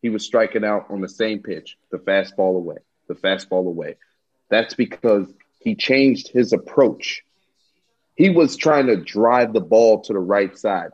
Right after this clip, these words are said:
If you look at his last hard hit balls, what are they?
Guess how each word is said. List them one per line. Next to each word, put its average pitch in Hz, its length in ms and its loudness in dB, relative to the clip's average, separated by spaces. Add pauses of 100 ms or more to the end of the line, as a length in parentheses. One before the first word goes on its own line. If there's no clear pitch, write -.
(200)
If - 180 -4
you 196 180 2
look 185 240 2
at 156 120 2
his 135 280 0
last 120 560 -2 (420)
hard 127 320 2
hit 123 220 -4
balls, 127 460 4 (180)
what 123 160 2
are 92 140 -2 (120)
they? 78 200 -16